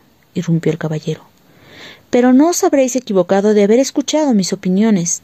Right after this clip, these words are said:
dijo Julieta en un tono desesperado. Ardilla miró con ansiedad las escarpadas y lejanas montañas y dirigiéndose a Merlín dijo: "Si siguen discutiendo estallará esta burbuja".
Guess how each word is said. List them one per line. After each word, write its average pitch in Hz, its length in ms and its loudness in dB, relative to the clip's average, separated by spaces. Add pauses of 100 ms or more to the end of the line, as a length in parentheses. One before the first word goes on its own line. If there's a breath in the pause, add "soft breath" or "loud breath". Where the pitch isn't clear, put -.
dijo 190 260 -2
Julieta 214 500 0 (560 soft breath)
en 190 180 4
un 185 160 0
tono 196 340 -2
desesperado. 165 640 -8 (1120 soft breath)
Ardilla 254 480 0
miró 226 280 4
con 185 160 -2
ansiedad 170 440 -2 (400 soft breath)
las 175 220 -2
escarpadas 226 720 -4
y 202 60 0
lejanas 180 520 -4
montañas 180 640 -4
y - 80 -4
dirigiéndose 233 640 0
a 240 60 2
Merlín 190 340 0
dijo: 180 320 -2 (800 soft breath)
"Si - 180 -4
siguen 220 300 -2
discutiendo 202 580 -2
estallará 170 400 -2
esta 175 160 -2
burbuja". 226 560 -2